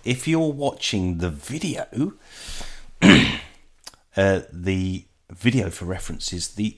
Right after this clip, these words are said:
last night I got an email from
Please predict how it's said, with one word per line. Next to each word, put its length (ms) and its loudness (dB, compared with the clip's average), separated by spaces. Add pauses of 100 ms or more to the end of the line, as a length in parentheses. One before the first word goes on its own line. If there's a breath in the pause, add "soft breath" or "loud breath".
(120)
last 400 6
night 420 0
I 140 -6
got 220 -12
an 100 -8
email 400 -6
from 560 -6